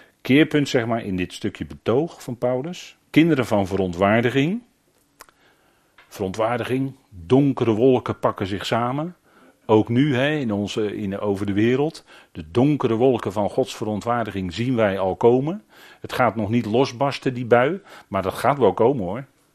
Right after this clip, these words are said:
Die bui gaat losbarsten, absoluut. Dat heeft God gezegd. Verontwaardiging laat zich zien in de gerichten in Openbaring zes tot en met negentien.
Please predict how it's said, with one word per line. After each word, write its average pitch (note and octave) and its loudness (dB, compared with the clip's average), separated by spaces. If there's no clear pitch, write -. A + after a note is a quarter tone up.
Die F#2 -8
bui F2+ -2
gaat F#2 -4
losbarsten, A2 -6
absoluut. A2+ -8
Dat D2 -10
heeft D2 -10
God F#2+ -6
gezegd. B2+ -8
Verontwaardiging G2+ -2
laat F2+ -4
zich - -10
zien A#2+ -4
in F#2+ -4
de F2 -6
gerichten G2 -4
in F2+ -12
Openbaring G2+ -6
zes A2+ -8
tot A#2 -8
en B2+ -8
met B2+ -10
negentien. C#3+ -10